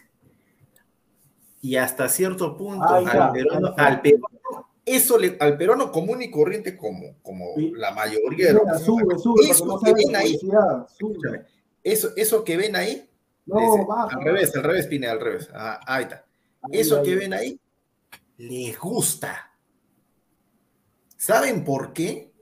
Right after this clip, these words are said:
Speaker 1: ¿Saben por qué les gusta eso? No porque hay que apoyar a la selección, que hay que apoyar a Perú, mira que es un país exótico, Qatar, que para que conozca, no. Mandan estos, o sea, mandan este tipo de gente, no los conozco a ninguno de estos, no conozco a la, la Barna, no, no conozco a nadie,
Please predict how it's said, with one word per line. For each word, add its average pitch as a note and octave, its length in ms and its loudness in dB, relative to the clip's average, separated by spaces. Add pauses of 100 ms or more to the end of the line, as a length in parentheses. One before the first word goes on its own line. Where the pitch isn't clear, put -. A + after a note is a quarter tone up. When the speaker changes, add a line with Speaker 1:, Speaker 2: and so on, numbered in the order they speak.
(120)
Speaker 1:
¿Saben G#3+ 340 -4
por C#3+ 160 -2
qué F#3 100 -6
les F3 160 -6
gusta E3+ 320 -8
eso? - 420 -6 (640)
No C4+ 260 -4
porque D#3 400 -4
hay E3 200 -6
que E3 120 -6
apoyar C#3 480 -4
a D3 80 -2
la C3 160 -6
selección, C#3+ 920 -8
que C#3 100 -8
hay C3 120 -8
que C#3 80 -8
apoyar B2+ 400 -6
a B2+ 180 -6
Perú, D3 500 -4
mira B2+ 360 -8
que A#2 100 -8
es A2 100 -8
un A#2+ 160 -16
país A#2 280 -6
exótico, A#2+ 520 -12
Qatar, B2+ 600 -6
que A#2+ 100 -12
para A2 240 -6
que G#2+ 140 -8
conozca, B2+ 420 -12
no. F3+ 360 -12 (1160)
Mandan A3 540 -2
estos, A3 260 -8 (120)
o - 100 -10
sea, D3 100 0
mandan G3+ 340 -4
este F#3 160 -12
tipo F3+ 280 -6
de C#3+ 60 2
gente, D3 440 -6
no F#3+ 140 -6
los G#3 160 -2
conozco F3 320 -4
a C#3+ 40 -4
ninguno C#3+ 320 -6
de G#2 60 -8
estos, - 240 -16
no D3+ 160 -6
conozco D3+ 380 -4
a B2 40 -4
la, G#2+ 260 -6
la G#2+ 240 -4
Barna, C#3 540 0
no, F3 160 -4
no F#3 160 -6
conozco F#3 320 -4
a D3+ 40 -8
nadie, A#2+ 280 -6